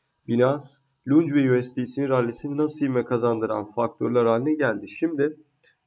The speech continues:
öncelikle şunu söylemek gerekiyor. E, Mindcash muhabbeti patladı. Yani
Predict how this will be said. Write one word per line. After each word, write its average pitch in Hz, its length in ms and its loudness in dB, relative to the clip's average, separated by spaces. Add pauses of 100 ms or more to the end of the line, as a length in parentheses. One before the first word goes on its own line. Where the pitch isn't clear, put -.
(100)
öncelikle 151 720 0 (1300)
şunu 143 220 0
söylemek 135 560 2
gerekiyor. 113 480 -2 (500)
E, - 80 -2
Mindcash 139 680 2
muhabbeti 127 680 2
patladı. 131 640 -2 (560)
Yani - 100 -10